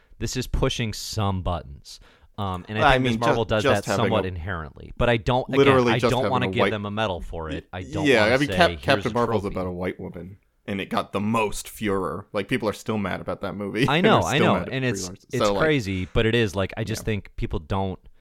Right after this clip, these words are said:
Speaker 1: <sighs> society sucks, <laughs> and there's a lot of it, and it does kinda matter when, when Marvel pushes against that in the ways that it is capable of, which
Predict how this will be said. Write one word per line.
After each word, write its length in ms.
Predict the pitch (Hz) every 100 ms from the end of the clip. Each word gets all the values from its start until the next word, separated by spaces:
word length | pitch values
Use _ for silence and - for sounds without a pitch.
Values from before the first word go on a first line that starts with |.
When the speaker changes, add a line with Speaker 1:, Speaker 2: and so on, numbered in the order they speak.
| _ _
Speaker 1:
<sighs> 40 | - - - - - _ -
society 500 | - 120 160 185 123
sucks, 560 | - 101 80 - - - _ _
<laughs> 240 | - - -
and 100 | - - 220 -
there's 200 | 202 147
a 40 |
lot 280 | 117 143 113
of 120 | 85
it, 220 | 80 - - - - - _
and 400 | 120 110 107 104 - _ -
it 220 | 113 -
does 280 | 123 113 -
kinda 360 | - 104 95
matter 460 | 90 95 85 78 71 - _ _ _
when, 480 | 104 101 95 87 82 - _
when 240 | 104 98 92
Marvel 360 | 90 85 76
pushes 500 | - - 98 - 76
against 320 | 71 80 76
that 280 | 80 76 76 -
in 340 | 98 98 87 -
the 140 | 98
ways 360 | 90 92 101 85
that 200 | 95 82
it 140 | 90
is 120 | 113
capable 540 | - 170 165 71 76 71
of, 260 | 71 71 -
which 220 | 85 -